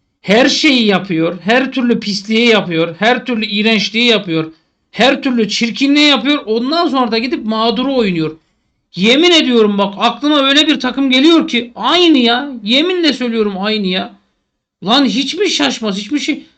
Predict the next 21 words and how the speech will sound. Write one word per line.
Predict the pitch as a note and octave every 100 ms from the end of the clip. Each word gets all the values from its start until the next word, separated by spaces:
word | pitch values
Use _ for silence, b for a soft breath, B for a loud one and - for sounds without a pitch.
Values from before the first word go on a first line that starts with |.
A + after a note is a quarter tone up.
| _ _
Taktiği | G#3 G3+ G3+ C4+
aynı | - F#3+ G#3+
yerden | A#3 G#3+ G3 A#3
mi | A#3+
alıyorsunuz? | B3 B3+ A#3+ A#3+ G3+ -
Aynı | E3 G#3 G3+
kaynaktan | F3 E3+ F#3 F#3+ G3
mı | G#3
besleniyorsunuz? | G#3 G#3 G#3+ G#3+ G#3 G#3 - - _ _ _ _ _ _ _ _ -
Aynı | F#3 A#3+ A#3 F#3+
şeyin | G#3+ A3+ A#3
soyu | - A3+ B3
musunuz? | A#3+ A#3 A3 G#3 - - _ _ _ _ _ _ _ _ _ _ _ _ _
Ulan | D3+ G3+ G#3+
arkadaş | G#3 G3+ G#3+ G#3+ -
ya. | F#3 F3 D#3+ - _ _ B3
Neyse, | C4 G3
bizim | G#3 A3
konumuz | A3+ A#3+ A#3+ G#3+
bu | G3+
değil. | B3 B3+